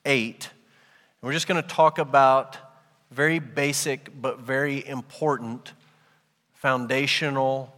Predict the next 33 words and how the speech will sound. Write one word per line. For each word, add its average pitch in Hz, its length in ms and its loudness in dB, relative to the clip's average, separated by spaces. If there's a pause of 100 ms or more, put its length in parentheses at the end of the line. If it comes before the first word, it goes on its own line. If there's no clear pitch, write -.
truths 113 840 -8 (1000)
when 113 160 -10
we 113 80 -8
think 123 220 -10
about 117 320 -2
Easter 135 680 -6
and 120 80 -16
we 107 80 -10
think 120 200 -10
about 107 240 -8
Good 107 120 -10
Friday 123 840 -2
and 107 120 -14
we 104 120 -12
think 120 260 -12
about 107 480 -2 (160)
what 127 160 -6
it 110 60 -6
means 120 300 -6
to 113 80 -18
be 113 120 -8
a 101 60 -4
follower 110 520 -2
of 95 120 -12
Jesus. 107 420 -10
And 110 100 -12
so 120 140 -10
we're 120 100 -10
just 165 220 -6
gonna 135 180 -4
begin 120 400 -6
by 113 120 -2
reading. 107 520 -6